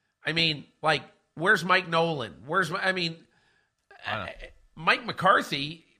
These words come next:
Speaker 1: it, it ju-, uh, we can talk about that all day. The fact is, are you telling me right now that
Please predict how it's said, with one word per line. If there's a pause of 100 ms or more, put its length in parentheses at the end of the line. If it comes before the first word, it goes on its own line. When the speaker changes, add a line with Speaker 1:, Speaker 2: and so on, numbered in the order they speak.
(100)
Speaker 1:
it,
it
ju-, (540)
uh, (180)
we
can
talk
about
that
all
day. (420)
The
fact
is, (880)
are
you
telling
me
right
now (840)
that